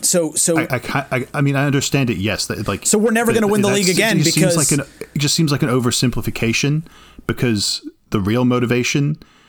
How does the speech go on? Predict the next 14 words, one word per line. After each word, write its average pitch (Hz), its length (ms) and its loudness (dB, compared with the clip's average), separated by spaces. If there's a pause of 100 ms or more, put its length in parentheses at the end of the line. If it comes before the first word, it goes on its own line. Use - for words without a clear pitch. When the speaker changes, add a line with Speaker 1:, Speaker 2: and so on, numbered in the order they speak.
(220)
Speaker 2:
and 107 140 0
the, 107 80 -2
the, 107 340 -2
the 120 160 -2
real 113 280 0
problem 107 480 0
I 92 100 -2
had 101 340 -2
with 95 360 -4
the, 95 240 -6
the 95 160 -4
whole 113 240 -2
announcement 101 540 -2
was 101 460 -2